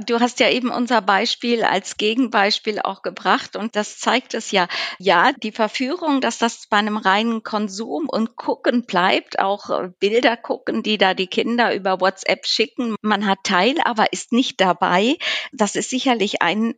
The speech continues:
ein Punkt, aber es kommt wirklich darauf an, auch, äh, wie man es nutzt und dass man sich in das Gespräch einschaltet, so wie wir das jetzt haben. Wir haben uns über Zufall kennengelernt, also kennengelernt in, in Hertz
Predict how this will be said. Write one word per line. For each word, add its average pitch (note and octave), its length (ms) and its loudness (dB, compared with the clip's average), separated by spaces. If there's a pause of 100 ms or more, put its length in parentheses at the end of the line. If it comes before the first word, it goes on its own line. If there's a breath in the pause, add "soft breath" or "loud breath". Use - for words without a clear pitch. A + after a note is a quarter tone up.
(140)
ein G#3 240 0
Punkt, C#4 340 -4
aber - 160 2
es A#3+ 140 0
kommt A#3+ 240 -2
wirklich C#4+ 360 0
darauf A#3+ 420 0
an, B3 200 -2
auch, A3 240 0 (380 loud breath)
äh, A3 160 6
wie A#3 160 4
man G3+ 240 4
es F#3+ 160 -2
nutzt - 580 -4
und A#3 200 2
dass G#3+ 160 0
man G#3+ 180 0
sich G#3+ 200 -2
in A3+ 140 0
das G3 200 0
Gespräch - 580 -2
einschaltet, A#3 720 2
so A3+ 200 -2
wie A3 160 -2
wir G#3+ 180 4
das C4 260 2
jetzt - 300 0
haben. A3 340 2
Wir G#3 120 0
haben G3+ 200 2
uns - 320 -4
über F#3+ 300 0
Zufall B3 600 -2 (120)
kennengelernt, A#3+ 920 0 (260 loud breath)
also - 160 -6
kennengelernt A3+ 800 4
in, G3 320 0 (320 loud breath)
in G3+ 160 0
Hertz G#3+ 420 0